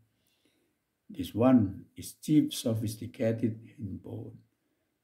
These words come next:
"It is cheap, sophisticated handphone branded?" "Yes, it is." "No, it is not." Jadi salah satu ya. "Yes, it is." "No, it is not." Is that cell phone light or weight, you think? Is that cell phone light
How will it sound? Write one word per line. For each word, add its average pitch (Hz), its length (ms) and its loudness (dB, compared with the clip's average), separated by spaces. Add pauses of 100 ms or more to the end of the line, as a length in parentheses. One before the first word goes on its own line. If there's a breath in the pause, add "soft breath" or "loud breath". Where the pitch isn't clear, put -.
(280)
"It 233 160 6
is - 120 6
cheap, - 200 4
sophisticated 175 960 -2
handphone 170 520 2
branded?" 196 480 2 (680)
"Yes, 82 280 -8
it - 200 -10
is." 110 500 6 (540)
"No, 131 200 2
it 98 120 2
is 92 180 -2
not." 95 180 -8
Jadi 92 220 -6
salah 87 220 -6
satu 98 280 -6
ya. 92 280 -8
"Yes, 87 280 -8
it 87 160 -10
is." 117 360 6 (320)
"No, 127 180 2
it 120 160 -2
is - 180 -8
not." - 260 -16 (680)
Is 131 160 6
that 147 240 6
cell 135 360 0
phone 143 240 4
light 139 400 2
or 127 220 -8
weight, 123 480 2 (280)
you 165 240 -2
think? - 320 0 (800)
Is 139 160 -4
that 139 220 0
cell 135 340 -2
phone 135 300 4
light 143 320 2